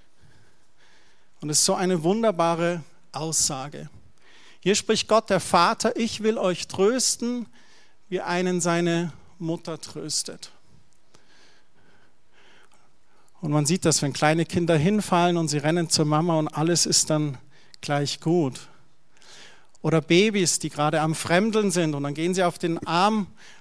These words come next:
einer anderen Person und sind unsicher und auf einmal, äh, geht's los und dann schnell zur Mama und, puh, "Mama, hier riecht es vertraut, diese Arme kenne ich, hier geht's mir gut."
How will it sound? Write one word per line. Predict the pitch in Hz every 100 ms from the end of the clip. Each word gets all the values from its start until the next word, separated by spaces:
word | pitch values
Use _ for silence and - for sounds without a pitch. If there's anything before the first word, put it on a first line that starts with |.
| -
einer | 175
anderen | 165 202 220 214
Person | 214 180 196 254 247
und | 220
sind | 202 202
unsicher | 214 247 254 226
und | 208
auf | 190
einmal, | 196 208 220
äh, | 453 440 453 466 480 480 508 523 508 466 -
geht's | 302 -
los | 208 208 202
und | 175
dann | 170
schnell | - 180 196
zur | 202 190
Mama | 185 185 185
und, | 175 - - - -
puh, | - - - -
"Mama, | 135 139 127 - - - - -
hier | - 151
riecht | 185 -
es | 160
vertraut, | - 147 - 143 165 202 - - - - - - - - -
diese | 147
Arme | - 147 160
kenne | 151 - 160 175
ich, | -
hier | -
geht's | 147 143 -
mir | 160
gut." | 143 156 151 -